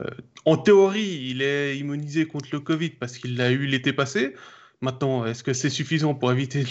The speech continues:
leur choper, euh, durant les pré-playoffs ou les playoffs ? À voir, euh, je lui souhaite pas, bien évidemment. On sait que, euh, les joueurs vont être extrêmement testés, hein.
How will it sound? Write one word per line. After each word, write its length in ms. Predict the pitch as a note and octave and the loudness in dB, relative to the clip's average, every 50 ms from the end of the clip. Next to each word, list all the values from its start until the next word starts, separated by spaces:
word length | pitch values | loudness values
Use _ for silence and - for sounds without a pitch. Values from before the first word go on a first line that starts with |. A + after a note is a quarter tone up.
| - - | -4 -4
leur 120 | D3+ C#3+ | -4 -4
choper, 480 | - - - - - - D3 C#3 C#3 C3 | -4 -4 -4 -4 0 2 2 4 4 4
euh, 100 | A#2+ B2 | 4 2
durant 280 | A#2+ B2+ C3+ B2 C3+ | 2 0 0 0 2
les 100 | C3 C3 C3 | 0 0 -2
pré-playoffs 480 | C3+ B2+ C#3+ B2+ B2+ C#3 B2+ B2+ - | -2 -4 -6 -4 -2 -4 -4 -2 -2
ou 40 | D3 | -4
les 80 | C3+ B2+ | -4 -4
playoffs ? 340 | B2+ C#3 C3 B2+ A#2+ B2 B2 - - - - - - - - _ _ _ _ | -2 -2 -2 -2 -2 -4 -8 -14 -18 -18 -18 -20 -20 -20 -20 _ _ _ _
À 100 | C3+ C3 | -2 0
voir, 380 | B2+ C3+ D#3+ F3+ G#3 G3 C#3 B2 | 2 4 4 4 4 4 2 2
euh, 120 | A#2+ A#2+ | 0 0
je 120 | A#2 A#2+ | -2 -4
lui 80 | B2+ C#3 | -8 -8
souhaite 260 | - - C#3 B2+ C3 | -6 -6 -6 -6 -2
pas, 140 | - D3 C#3 | 0 0 0
bien 160 | B2+ B2+ B2 | 0 -2 -2
évidemment. 340 | B2 A#2 B2 B2 D3 E3 C#3+ | -2 -2 -2 -2 -2 -2 -4
On 60 | B2+ | -4
sait 160 | B2+ - C3 | -6 -10 -10
que, 100 | B2 C3 | -8 -6
euh, 100 | A#2+ A#2 | -6 -4
les 120 | A2+ A#2+ A#2+ | -4 -6 -6
joueurs 240 | A#2 C3 D3 C#3+ A#2+ | -2 -2 -2 -2 -2
vont 100 | A2+ A#2 | -4 -8
être 140 | A2+ - _ | -8 -8 _
extrêmement 520 | - B2+ - - - - C#3+ C#3 C#3 C#3 C3+ | -10 -8 -8 -10 -8 -6 -4 -4 -4 -4 -6
testés, 480 | - - D3 B2+ B2+ - C3 B2 A2+ | -2 -2 -2 -2 -2 -4 -4 -4 -4
hein. 320 | A2+ A2+ A#2 A#2 A#2+ A2 | -4 -4 -4 -4 -4 -6